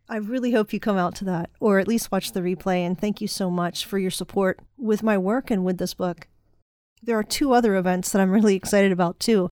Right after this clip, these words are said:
in early June. June sixth is a special event for writers, especially. It's a demo and giveaway and kickoff party for Kahana Writing Hubs. Kahana Writing Hubs are the perfect way for anybody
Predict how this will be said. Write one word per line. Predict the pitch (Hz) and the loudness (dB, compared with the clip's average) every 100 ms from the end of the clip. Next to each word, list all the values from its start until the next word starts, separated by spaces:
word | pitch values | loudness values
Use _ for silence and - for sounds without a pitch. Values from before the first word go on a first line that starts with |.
| _ _ | _ _
in | 208 | 2
early | 202 202 190 | 4 4 2
June. | 190 185 170 180 _ _ _ _ _ _ - | 2 0 0 -6 _ _ _ _ _ _ -6
June | 226 262 | 0 0
sixth | 269 220 190 - - _ _ _ | 0 0 -2 -4 -16 _ _ _
is | 247 202 196 185 | 0 2 2 -2
a | - | -4
special | - - 240 269 | 0 2 2 4
event | 226 190 185 - | 4 4 0 0
for | 202 | -2
writers, | 185 185 185 196 185 | 2 2 2 0 -4
especially. | 190 - 185 - - 190 - _ - - | -6 -4 -6 -6 -6 -8 -10 _ -18 -12
It's | - | -6
a | |
demo | 190 220 226 226 220 208 | -2 2 4 4 4 2
and | 170 | 0
giveaway | 214 208 196 196 190 | 0 2 4 4 2
and | - | -2
kickoff | - 220 185 - | -4 -2 -2 0
party | - 185 180 180 _ _ _ | 2 4 2 -4 _ _ _
for | - 202 | -8 -4
Kahana | 214 - 214 190 175 - | -4 2 4 6 4 0
Writing | 214 208 185 170 | 2 4 2 -2
Hubs. | 156 - - - - _ _ _ | -6 -10 -10 -12 -12 _ _ _
Kahana | - 220 285 262 | -8 0 4 6
Writing | 202 202 208 | 6 6 4
Hubs | 190 185 175 - - _ 214 | 4 2 2 -4 -8 _ -4
are | 196 185 - - | -2 -2 -6 -4
the | 220 | -4
perfect | - - 269 - 214 - | 0 2 2 2 -2 2
way | 190 185 180 175 | 4 6 6 2
for | - - 180 185 - | -4 0 2 2 2
anybody | 233 240 220 190 180 190 | 4 6 6 4 2 -2